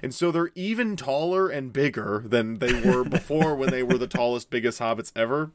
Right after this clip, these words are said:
Speaker 1: Uh,
Speaker 2: Oh, and I think it was when, right when Frodo and Sam wake up back in Minas Tirith, they, they're like, "Are you
Speaker 1: Yeah.
Speaker 2: guys taller?"
Speaker 1: <laughs> Yeah, the
Speaker 2: What the
Speaker 1: why are you so
Speaker 2: hell?
Speaker 1: big and buff? <laughs> And so they're, like, leading the rebellion, mostly Merry and Pippin, because they're so big.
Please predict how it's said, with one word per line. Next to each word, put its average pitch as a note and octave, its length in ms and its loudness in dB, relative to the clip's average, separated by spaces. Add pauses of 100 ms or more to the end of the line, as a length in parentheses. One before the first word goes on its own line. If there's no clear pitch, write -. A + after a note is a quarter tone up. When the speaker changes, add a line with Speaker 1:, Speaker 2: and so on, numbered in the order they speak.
(200)
Speaker 1:
Uh, G#2+ 320 0
Speaker 2:
Oh, A#3 160 2
and G#3+ 100 0
I G#3 60 2
think A3+ 180 -4
it A#3 60 0
was G3 160 2
when, D3+ 380 -2
right D3 240 2
when C#3+ 100 -4
Frodo C#3 400 -2
and A2+ 100 -8
Sam A#2 420 0
wake G#2 280 -4
up G#2 280 0 (100)
back G#2+ 320 0
in G#2 280 -2
Minas G#2 320 -2
Tirith, A2 500 -2
they, G2+ 240 0 (360)
they're A2 140 0
like, G#2 260 -2
"Are D#3 80 -4
you D4 160 2
Speaker 1:
Yeah. C#4+ 100 2
Speaker 2:
guys F4 200 0 (480)
taller?" C3+ 460 0 (120)
Speaker 1:
<laughs> - 120 -2
Yeah, A3 100 2
the C#3+ 180 -2
Speaker 2:
What - 20 -6
the A#2+ 60 -8
Speaker 1:
why - 80 -2
are B2+ 60 2
you C3 60 2
so C#3+ 120 4
Speaker 2:
hell? A3 140 2
Speaker 1:
big F#3 180 2
and E3+ 160 0
buff? - 880 -2
<laughs> - 60 -18
And F3+ 120 -2
so G3 140 4
they're, G3 340 2
like, D3 180 -2
leading B2+ 440 -2
the G2+ 280 -2 (280)
rebellion, A2 540 -2
mostly F#2+ 440 -2
Merry F#2+ 280 0
and F2+ 100 -4
Pippin, F2 300 -2
because F2+ 280 -4
they're G2 140 -4
so G2+ 180 0
big. F2+ 340 -4